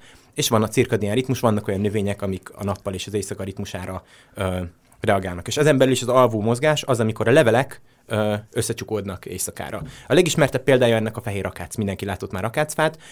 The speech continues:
Ha oda megyünk kora hajnalban, vagy késő este egy akácfához,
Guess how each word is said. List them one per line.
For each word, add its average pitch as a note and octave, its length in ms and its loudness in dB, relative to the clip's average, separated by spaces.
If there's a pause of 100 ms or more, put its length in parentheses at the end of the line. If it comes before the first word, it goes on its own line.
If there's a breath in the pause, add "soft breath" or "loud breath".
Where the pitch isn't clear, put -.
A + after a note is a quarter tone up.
(240 loud breath)
Ha A2+ 100 2
oda A2+ 140 6
megyünk G2 240 0
kora A2 160 2
hajnalban, G#2 400 2
vagy F#2+ 140 -6
késő A2+ 280 0
este G2 200 -4
egy F#2 100 -2
akácfához, A2 640 0